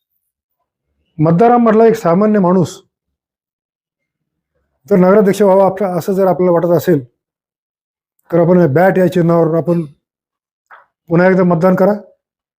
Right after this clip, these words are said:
आणि आपण जर बॅटला जर मतदान जर केलं, तर तुमच्यातला तुमचा मित्र, तुमचा सहकारी आणि एक सामान्य कार्यकर्ता पुन्हा एकदा या कोपरगाव शहराचा नगराध्यक्ष होईल, याचा मला विश्वास वाटतो.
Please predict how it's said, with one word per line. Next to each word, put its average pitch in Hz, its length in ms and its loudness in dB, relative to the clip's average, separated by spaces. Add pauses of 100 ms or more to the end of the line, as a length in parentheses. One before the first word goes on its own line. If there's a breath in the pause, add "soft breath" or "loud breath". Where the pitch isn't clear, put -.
(400)
आणि 156 80 -2
आपण 185 280 0
जर 220 120 2 (240)
बॅटला 190 460 0
जर 180 140 0
मतदान 170 320 0
जर 165 80 0
केलं, 170 280 0 (1080)
तर 147 40 -6
तुमच्यातला 220 520 2
तुमचा 196 280 -2
मित्र, 190 260 0
तुमचा 185 260 -4
सहकारी 180 420 0 (1160)
आणि 185 100 0
एक 185 60 0
सामान्य 190 460 0
कार्यकर्ता 180 460 0
पुन्हा 180 340 -2
एकदा 190 160 0
या 185 80 0
कोपरगाव 175 360 -2
शहराचा 170 360 -2
नगराध्यक्ष 156 440 -6
होईल, 151 240 0 (1500)
याचा 160 140 2
मला 156 160 2
विश्वास 165 300 2
वाटतो. 175 540 -2